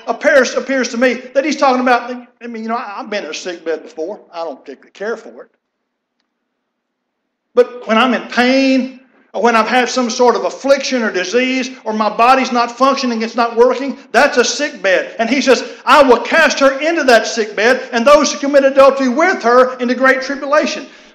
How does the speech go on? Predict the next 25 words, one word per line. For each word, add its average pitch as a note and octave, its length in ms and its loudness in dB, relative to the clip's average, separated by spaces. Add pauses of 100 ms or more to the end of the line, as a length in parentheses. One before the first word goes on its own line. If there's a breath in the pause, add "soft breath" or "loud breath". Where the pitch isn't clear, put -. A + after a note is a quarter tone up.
(440 loud breath)
I D4+ 120 2
don't E4 240 2
know C#4 180 4
everything C4 520 2
that's A#3 180 -4
involved A#3+ 340 2
with G3+ 80 2
that, F3 180 2
but G3+ 80 -2
I A#3 160 2
do C#4+ 140 -4
know B3 220 2
this. G#3 280 0
He's D#4+ 220 -2
not C4 260 -2
pleased, A3+ 460 -2
and F#3+ 120 -10
you C4+ 80 -4
know B3+ 220 2
it F#3 60 -4
as E3+ 80 -6
well G3 200 -4
as D#3+ 120 -4
I C4 220 -6
do. A#2 120 -16